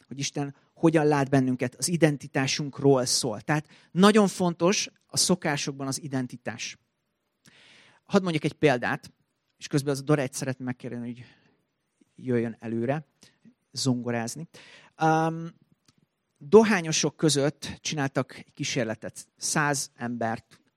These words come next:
két csoportra osztottak, ötven-ötvenre. És az egyik csoportnak azt mondták, ám, hogyha valaki odajön hozzátok, és megkérdezi, hogy kérsz egy cigit, akkor mondjátok azt, hogy, ám,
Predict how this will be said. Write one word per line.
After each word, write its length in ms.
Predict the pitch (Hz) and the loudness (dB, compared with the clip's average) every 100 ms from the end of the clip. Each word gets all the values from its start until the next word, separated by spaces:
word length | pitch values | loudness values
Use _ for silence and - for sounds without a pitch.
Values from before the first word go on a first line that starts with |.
| _ _ | _ _
két 180 | - 139 | -4 -2
csoportra 460 | - - 123 - 123 | -2 -6 -6 -6 -6
osztottak, 460 | 117 - - 120 - | -6 -6 -6 -6 -2
ötven-ötvenre. 800 | 143 - 127 123 - 117 113 120 _ _ _ - - _ | -2 0 -6 -6 -6 -6 -6 -8 _ _ _ -20 -20 _
És 100 | - | -8
az 100 | 151 | -6
egyik 240 | 220 214 - | -4 -4 -4
csoportnak 640 | 190 - 160 151 147 135 | -4 0 2 2 0 -6
azt 220 | 151 - | -2 -4
mondták, 600 | 143 135 127 127 143 - _ _ _ | -6 -12 -6 -6 -6 -8 _ _ _
ám, 500 | - 127 127 127 131 - _ - | -2 0 0 -2 -6 -16 _ -16
hogyha 200 | - 156 | -4 0
valaki 260 | 180 - | 0 0
odajön 260 | 160 151 135 | 0 0 0
hozzátok, 520 | 143 127 131 123 - | -4 -4 -4 -6 -12
és 120 | - | -14
megkérdezi, 460 | 127 - 123 120 120 | -12 -10 -10 -10 -10
hogy 120 | 107 _ _ _ | -14 _ _ _
kérsz 240 | 135 - | -4 -4
egy 100 | 139 | -6
cigit, 320 | - 156 - | -6 -6 -10
akkor 280 | - - 139 | -14 -8 -6
mondjátok 480 | 147 151 135 131 - | -4 -2 -4 -4 -6
azt, 320 | 143 165 - | -4 -2 -4
hogy, 500 | - 143 135 127 131 - _ _ _ - _ | -6 -2 0 0 -4 -18 _ _ _ -20 _
ám, 540 | - 127 123 127 131 | -6 -2 -2 -4 -6